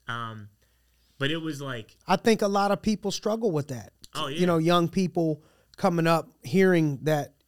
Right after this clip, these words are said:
Speaker 2: you're changing.
Speaker 1: I
Speaker 2: I, I
Speaker 1: had
Speaker 2: think people struggle with hearing that you're changing
Speaker 1: Yep.
Speaker 2: or you've changed.
Speaker 1: Yep.
Speaker 2: And I think people have to get comfortable with the fact of, of hearing, yeah, and,
Speaker 1: Mm-hmm.
Speaker 2: and embrace,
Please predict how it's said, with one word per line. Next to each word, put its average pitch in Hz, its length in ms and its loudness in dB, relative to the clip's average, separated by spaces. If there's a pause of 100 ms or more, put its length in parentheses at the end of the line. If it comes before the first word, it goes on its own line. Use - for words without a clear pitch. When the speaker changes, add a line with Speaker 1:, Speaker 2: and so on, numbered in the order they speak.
(160)
Speaker 2:
you're 160 200 0
changing. 151 560 0 (140)
Speaker 1:
I 139 140 0
Speaker 2:
I, - 20 0
I - 40 -2
Speaker 1:
had 185 160 2
Speaker 2:
think 214 200 2
people 202 260 0
struggle 180 400 0
with 156 180 -4
hearing 180 340 2
that 143 220 -4
you're 143 80 -4
changing 139 520 -4
Speaker 1:
Yep. 127 220 -12 (140)
Speaker 2:
or 156 60 -4
you've 202 300 8
changed. 190 600 0
Speaker 1:
Yep. 139 220 -12 (500)
Speaker 2:
And 165 120 -4
I 175 80 0
think 175 280 -4
people 214 340 -2
have 190 220 0
to 170 80 -6
get 160 220 -6
comfortable 170 540 -4
with 147 200 -4
the - 80 -8
fact 151 360 -6
of, 135 200 -10
of 147 180 -6
hearing, 175 460 0
yeah, 165 240 -8 (200)
and, 160 140 -4
Speaker 1:
Mm-hmm. 170 120 -6
Speaker 2:
and 160 160 -2
embrace, 170 640 2